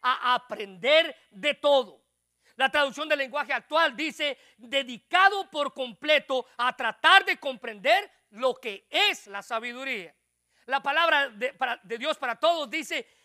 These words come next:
"Entonces me dediqué a investigar la sabiduría y el entendimiento". Este hombre verdaderamente tenía ganas de entender lo que estaba buscando. Su búsqueda se centró en la sabiduría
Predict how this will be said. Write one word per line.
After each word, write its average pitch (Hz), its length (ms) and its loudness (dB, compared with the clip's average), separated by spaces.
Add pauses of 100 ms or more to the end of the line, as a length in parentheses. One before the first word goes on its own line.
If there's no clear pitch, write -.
"Entonces 302 800 -4
me 294 160 -6
dediqué 269 540 -2
a 254 180 -2
investigar 247 1040 0
la 381 160 2
sabiduría 302 760 -6 (160)
y 285 120 -16
el 294 100 -10
entendimiento". 349 600 -16
Este 339 220 -18
hombre 480 240 -12
verdaderamente 320 1080 -12 (380)
tenía 294 340 -4
ganas 226 560 -2 (240)
de 196 140 -12
entender 208 560 -12 (400)
lo 196 180 -18
que 226 100 -14
estaba 175 280 -16
buscando. 302 440 -18 (580)
Su 185 160 -20
búsqueda 254 680 -6 (160)
se 240 160 -10
centró 269 600 0 (400)
en 220 140 -10
la 208 100 -4
sabiduría 330 920 0